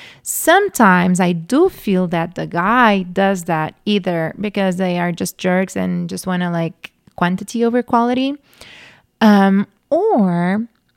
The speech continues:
and they don't care who they're dating, 'cause these guys are like, <laughs> "You're friends, I don't care."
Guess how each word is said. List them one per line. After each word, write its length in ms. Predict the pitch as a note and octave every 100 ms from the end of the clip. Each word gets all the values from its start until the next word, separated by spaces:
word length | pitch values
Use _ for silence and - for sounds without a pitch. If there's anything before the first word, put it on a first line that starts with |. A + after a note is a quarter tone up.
| _ _ _ -
and 140 | A3 G#3
they 80 | A3
don't 160 | A3+
care 160 | G#3+ A3
who 140 | G#3+
they're 200 | G3 G3
dating, 280 | F3+ E3+ E3
'cause 180 | F#3+ F3
these 180 | G3 F3+
guys 220 | F3+ F3+
are 80 | E3+
like, 280 | E3 D#3+ -
<laughs> 20 |
"You're 500 | G#3+ D#4 A3+ G3 G#3+
friends, 440 | F#3 - G3+ F3+
I 60 | A3+
don't 180 | D4+ G3+
care." 560 | E3+ D#3 D#3+ G#3+ B3